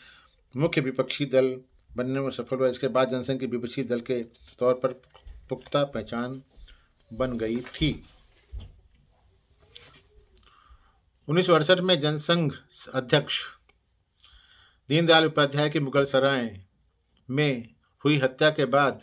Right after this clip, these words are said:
जब भारतीय जनसंघ ने उनकी जगह अटल बिहारी वाजपेयी को अपना अध्यक्ष चुना, तभी से बलराज मधोक के राजनीति में हाशिए में जाने का सिलसिला शुरू हो गया।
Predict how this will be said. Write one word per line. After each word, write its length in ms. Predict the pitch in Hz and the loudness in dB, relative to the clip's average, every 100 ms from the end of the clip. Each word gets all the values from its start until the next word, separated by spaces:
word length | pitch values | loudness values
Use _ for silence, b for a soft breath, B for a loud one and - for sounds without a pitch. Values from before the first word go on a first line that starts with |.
| - | -8
जब 160 | 139 120 | -6 0
भारतीय 320 | 131 135 151 | 0 0 0
जनसंघ 340 | 135 135 143 | -2 -2 -4
ने 300 | 143 139 110 - b b b | -2 -4 -6 -14 b b b
उनकी 260 | 131 127 151 | -8 -2 0
जगह 300 | 139 131 131 | 2 4 2
अटल 300 | - 147 147 | 2 -2 2
बिहारी 260 | 139 135 | 2 2
वाजपेयी 420 | 139 131 131 139 139 | 2 2 2 0 0
को 120 | 139 | -2
अपना 320 | 120 135 135 | -4 -4 -2
अध्यक्ष 240 | 117 131 | 0 -2
चुना, 400 | - 113 - 120 | -4 -14 -8 -6
तभी 240 | 110 123 147 | -4 -2 0
से 100 | 151 | 0
बलराज 300 | 127 135 123 | 0 0 0
मधोक 360 | 123 123 143 | -2 -2 -2
के 240 | 143 131 107 B B B B | 0 -2 -2 B B B B
राजनीति 400 | 120 123 139 139 | -2 0 -2 -2
में 180 | 143 143 | -2 -2
हाशिए 420 | 117 117 117 143 | 0 -2 0 0
में 100 | 139 | 0
जाने 260 | 120 123 131 | 0 -2 0
का 200 | 135 131 | 0 -2
सिलसिला 400 | 117 123 131 127 | -4 -8 -4 -4
शुरू 300 | 120 113 117 | -4 -8 -8
हो 120 | 101 | -10
गया। 260 | 82 82 | -14 -18